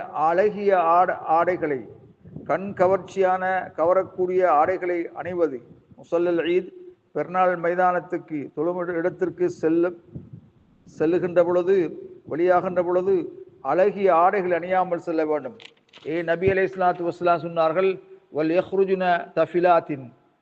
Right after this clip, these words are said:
அவர்கள் தஃபிலாத்தின் சொன்னால் வளமையாக அணிகின்ற சியாப்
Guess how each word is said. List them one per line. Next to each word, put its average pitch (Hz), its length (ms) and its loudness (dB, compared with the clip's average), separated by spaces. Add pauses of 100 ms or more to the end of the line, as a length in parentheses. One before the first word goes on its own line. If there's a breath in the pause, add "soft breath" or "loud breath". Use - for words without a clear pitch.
(160)
அவர்கள் 170 800 0
தஃபிலாத்தின் 185 640 0
சொன்னால் 170 640 -4 (240)
வளமையாக 185 720 2
அணிகின்ற 170 760 0 (340)
சியாப் 175 440 2